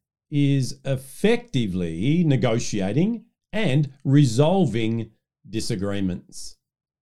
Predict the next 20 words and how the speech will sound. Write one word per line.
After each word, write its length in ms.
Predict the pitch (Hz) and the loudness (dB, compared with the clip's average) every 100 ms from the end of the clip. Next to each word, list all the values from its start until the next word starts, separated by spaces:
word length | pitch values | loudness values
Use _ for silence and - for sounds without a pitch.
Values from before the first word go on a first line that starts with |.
| _ - | _ -10
One 160 | 117 | -4
of 60 | 135 | 0
the 60 | |
biggest 320 | 135 151 156 - | 2 2 0 0
challenges 800 | 185 190 143 104 107 104 - - _ _ - | 2 2 2 0 -2 -2 -6 -14 _ _ -10
I 140 | 117 | -6
see, 840 | 120 - 214 202 113 98 117 143 143 _ | -6 -2 2 2 2 0 0 0 -4 _
and 120 | - 101 | -8 -4
I 120 | 98 | -2
used 300 | 98 131 - | -2 -2 -4
to 60 | |
see 240 | - 143 120 | -4 -2 0
a 60 | |
lot 200 | 117 135 | 0 0
in 60 | 123 | 0
my 180 | 110 110 | -2 0
own 200 | 185 196 | 0 2
life 300 | 117 107 - | 2 0 -4
as 140 | 98 | -4
well, 520 | 156 202 98 98 110 | 0 0 0 -2 -6